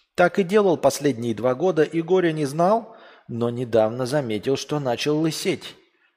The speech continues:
Как думаешь, лучше перестать уничтожать ресурс для будущей пересадки или смириться? Э, я думаю, что, э, можно, э,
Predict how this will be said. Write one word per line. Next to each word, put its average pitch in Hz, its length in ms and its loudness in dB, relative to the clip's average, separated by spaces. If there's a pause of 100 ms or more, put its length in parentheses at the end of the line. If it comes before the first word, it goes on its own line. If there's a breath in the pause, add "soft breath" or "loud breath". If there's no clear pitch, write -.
(280)
Как 175 240 -2
думаешь, 101 400 -6
лучше 110 320 -4
перестать 110 460 -4
уничтожать 127 600 0
ресурс 113 420 -6
для 107 160 0
будущей 110 400 -6
пересадки 101 720 -2
или 190 180 -2
смириться? 139 680 -6 (1160 loud breath)
Э, 113 280 -4
я 180 220 2
думаю, 170 360 -2
что, 131 1600 -2
э, 117 340 -2
можно, 117 760 -4
э, 107 580 -8